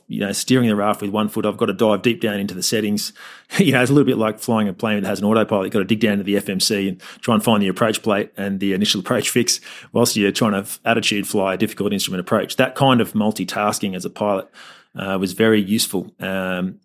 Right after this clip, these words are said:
and the ability to prioritise and go, "Okay, maybe now's the time to risk the drone and look after my safety, or maybe now I can actually start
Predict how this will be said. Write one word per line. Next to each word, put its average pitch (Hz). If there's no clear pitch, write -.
and 107
the 104
ability 104
to 90
prioritise 104
and 92
go, 95
"Okay, 101
maybe 104
now's 98
the -
time 107
to 95
risk 113
the 107
drone 104
and 98
look 107
after 101
my 90
safety, 147
or 104
maybe 107
now 101
I 92
can 98
actually 95
start 92